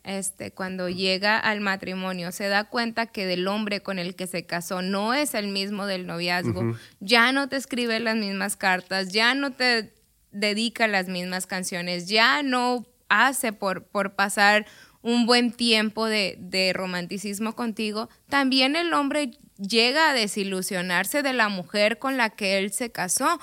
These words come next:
Speaker 2: Ujú.
Speaker 1: porque él llevaba las expectativas muy altas de que esta es mi mejor amiga. Con ella me la voy a pasar súper bien en los juegos, en, en el deporte,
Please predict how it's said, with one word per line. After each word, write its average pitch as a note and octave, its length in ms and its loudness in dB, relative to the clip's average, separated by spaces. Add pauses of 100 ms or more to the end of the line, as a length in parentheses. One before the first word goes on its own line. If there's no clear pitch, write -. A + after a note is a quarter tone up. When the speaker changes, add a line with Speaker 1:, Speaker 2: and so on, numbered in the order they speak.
Speaker 2:
Ujú. A#2+ 220 -2
Speaker 1:
porque B3 280 4
él A#3 100 2
llevaba C#4+ 380 4
las D#4 200 2
expectativas A3 880 -2
muy C4+ 200 0
altas B3+ 340 2
de A3 140 -2
que G3 120 -4
esta G#3 240 -2
es D4 80 0
mi E4+ 160 2
mejor B3 380 2
amiga. D4+ 400 4 (640)
Con B3+ 200 4
ella A#3+ 220 4
me E4+ 140 0
la B3+ 140 2
voy G#3+ 120 4
a B3 120 4
pasar C4+ 500 2
súper E4+ 560 4
bien C#4+ 480 8 (300)
en B3+ 240 4
los A3+ 220 2
juegos, C#4 720 4
en, B3 200 2
en A3 160 0
el G#3 140 -4
deporte, C4 800 4